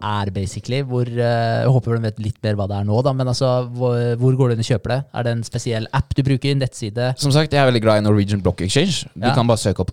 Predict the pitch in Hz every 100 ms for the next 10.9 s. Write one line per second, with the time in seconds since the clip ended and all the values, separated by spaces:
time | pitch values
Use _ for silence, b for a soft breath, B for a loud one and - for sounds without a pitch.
0 | - 101 98 101 98 90 87 101 92 95
1 | - - - 107 139 135 - 98 98 87
2 | 85 98 98 92 90 80 - 87 80 87
3 | 85 85 92 170 156 - 113 113 113 101
4 | 110 117 - 95 151 - 98 101 90 92
5 | - - - 113 - 160 202 - - 95
6 | 95 101 90 95 87 90 90 87 87 85
7 | 82 92 90 135 196 _ - 123 - 101
8 | 104 117 165 135 135 131 143 - 110 113
9 | 117 113 101 113 117 113 113 110 107 107
10 | 104 98 80 104 98 - 95 107 175